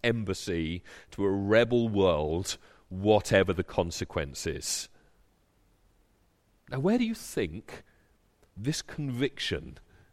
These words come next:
this passion, this determination came from? What do you think caused them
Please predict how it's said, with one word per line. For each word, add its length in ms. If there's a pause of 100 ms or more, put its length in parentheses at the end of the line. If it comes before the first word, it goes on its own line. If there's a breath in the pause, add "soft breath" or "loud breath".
(1000)
this 220
passion, 760 (1080)
this 160
determination 960
came 300
from? 480 (600)
What 120
do 60
you 40
think 200
caused 320
them 260